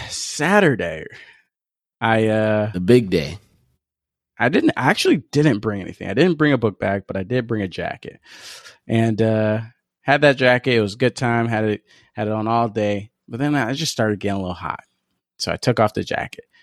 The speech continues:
Speaker 1: This was at, like, I don't know. It had to be, like, ten P M, eleven P M.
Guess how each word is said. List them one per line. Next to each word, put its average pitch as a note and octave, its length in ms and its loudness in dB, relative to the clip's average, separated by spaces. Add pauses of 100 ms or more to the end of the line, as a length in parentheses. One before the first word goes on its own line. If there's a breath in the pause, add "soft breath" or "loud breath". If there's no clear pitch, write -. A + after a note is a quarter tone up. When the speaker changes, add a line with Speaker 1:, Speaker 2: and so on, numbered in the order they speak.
(160)
Speaker 1:
This - 160 0
was E3 120 4
at, G#2 200 4
like, F#2 280 -4 (600)
I G2 120 -2
don't D2+ 140 -8
know. C#2+ 220 -12
It C3 180 2
had A2 220 2
to G2 80 -4
be, F#2+ 140 -6
like, E2+ 220 -10 (140)
ten C3 240 2
P A#2+ 220 -4
M, A#2 140 0
eleven G#2 300 -2
P G2+ 220 -8
M. F#2+ 220 -6